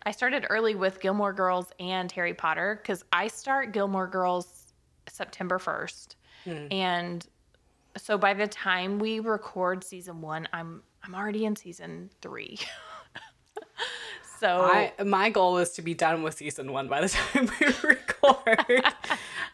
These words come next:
Speaker 2: I just don't have as much time to watch having
Speaker 1: Yes.
Speaker 2: Parker around, although I have, like, started, like, turning it on in the background.
Speaker 1: Yeah, no, I, I've been rewatching it in the background a lot.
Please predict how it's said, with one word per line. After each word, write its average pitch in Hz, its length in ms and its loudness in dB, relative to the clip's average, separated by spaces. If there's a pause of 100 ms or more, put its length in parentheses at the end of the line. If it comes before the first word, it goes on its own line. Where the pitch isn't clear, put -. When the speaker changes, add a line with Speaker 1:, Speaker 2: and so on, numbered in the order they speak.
(120)
Speaker 2:
I 523 240 8
just 415 200 4
don't 381 200 8
have 349 180 6
as 349 140 4
much 302 280 0
time 285 400 2
to 339 120 2
watch 214 720 4
having 240 400 4
Speaker 1:
Yes. 180 520 2
Speaker 2:
Parker 277 380 4
around, 359 320 4
although 233 340 8
I 214 140 6
have, 226 240 6
like, 247 160 4
started, 214 300 4
like, 196 160 2
turning 180 260 2
it 175 80 2
on 170 160 4
in 160 120 0
the 160 60 -2
background. 147 680 -4 (100)
Speaker 1:
Yeah, 202 300 2
no, 185 200 2
I, 185 520 4
I've 196 240 2
been 185 140 4
rewatching - 540 -2
it - 140 -4
in 196 80 -6
the 190 80 -4
background 202 680 0
a - 80 -2
lot. 208 540 2